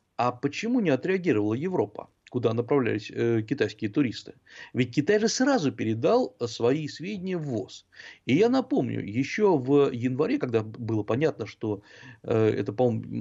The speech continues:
могу ошибиться в точной дате, но шестнадцатого семнадцатого января, когда стало понятно, что идет серьезная эпидемия, воз говорил: "Нет, нет, не надо прерывать туристических потоков".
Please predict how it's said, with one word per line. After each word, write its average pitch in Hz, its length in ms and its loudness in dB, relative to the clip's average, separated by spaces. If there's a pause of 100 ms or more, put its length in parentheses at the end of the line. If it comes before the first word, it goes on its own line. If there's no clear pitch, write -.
могу 127 200 0
ошибиться 139 340 -2
в 110 40 -8
точной 143 280 0
дате, 240 240 2
но 120 80 -2
шестнадцатого - 500 -4
семнадцатого 135 440 -4
января, 123 280 0
когда 113 220 -4
стало 110 220 0
понятно, 117 440 -4
что - 240 -8 (280)
идет 123 340 0 (200)
серьезная 196 960 0
эпидемия, 143 520 -4 (280)
воз 170 280 2
говорил: 185 520 -2
"Нет, 214 260 -4
нет, 147 220 -2
не 175 100 -6
надо 214 280 -2
прерывать 123 420 0
туристических 123 560 -8
потоков". 131 460 -6